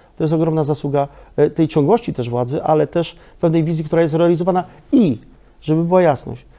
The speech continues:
ta wizja jest realizowana w oparciu o plan zagospodarowania przestrzennego dzielnicy nadmorskiej,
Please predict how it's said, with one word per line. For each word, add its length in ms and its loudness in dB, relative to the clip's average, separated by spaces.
ta 120 2
wizja 280 0
jest 120 0
realizowana 560 2
w 60 0
oparciu 420 0
o 60 -2
plan 240 0
zagospodarowania 440 -4
przestrzennego 480 -2
dzielnicy 400 2
nadmorskiej, 640 -2